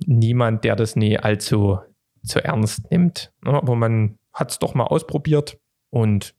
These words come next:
ja, kannst doch einfach ein paar Spiegeleier essen oder Magerquark oder halt so ein paar natürliche Sachen. Es geht ganz genauso, aber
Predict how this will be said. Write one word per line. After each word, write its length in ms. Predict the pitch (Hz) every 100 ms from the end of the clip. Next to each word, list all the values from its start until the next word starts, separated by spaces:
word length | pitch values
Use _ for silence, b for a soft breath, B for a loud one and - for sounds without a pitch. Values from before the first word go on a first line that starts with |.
| _ -
ja, 160 | 87 - -
kannst 220 | 143 143
doch 120 | -
einfach 480 | - 151 - 107 - _ b b b b b
ein 140 | -
paar 100 | 120
Spiegeleier 580 | 110 - 117 - 110 107
essen 340 | - 104 117 - _ _ _ _ b b b _
oder 640 | - 117 185 185 135 - -
Magerquark 800 | 123 110 110 - 113 110 110 -
oder 380 | 208 175 110 104
halt 160 | 113 -
so 80 |
ein 100 | 165
paar 140 | - 107
natürliche 500 | 101 - 110 107 -
Sachen. 300 | - 101 110
Es 120 | -
geht 200 | - -
ganz 240 | 107 98
genauso, 500 | 110 110 107 104 104
aber 320 | - 107 104